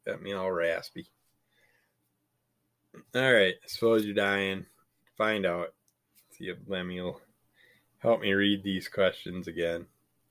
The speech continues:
Find out the answers to your little Star Wars questions. Yeah,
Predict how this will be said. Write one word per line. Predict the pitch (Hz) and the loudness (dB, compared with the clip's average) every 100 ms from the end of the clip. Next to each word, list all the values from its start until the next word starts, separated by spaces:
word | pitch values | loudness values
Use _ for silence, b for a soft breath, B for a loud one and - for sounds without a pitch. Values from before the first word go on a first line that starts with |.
| b b b b b _ - | b b b b b _ 0
Find | 127 127 | 6 8
out | 120 | 8
the | 123 120 113 | 6 4 4
answers | 104 - 107 | 4 0 -2
to | - 107 | 0 2
your | 104 | 4
little | 104 | 4
Star | 98 - 95 98 | 2 2 4 6
Wars | 95 92 | 4 0
questions. | - 98 92 - 95 92 90 - _ _ _ _ _ _ _ _ | 0 0 0 -4 -8 -8 -10 -18 _ _ _ _ _ _ _ _
Yeah, | - | -2